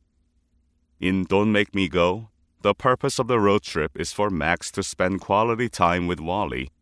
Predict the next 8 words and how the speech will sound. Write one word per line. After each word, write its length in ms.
before 380
he 120
succumbs 560
to 200
a 60
recently 520
diagnosed 580
cancer. 560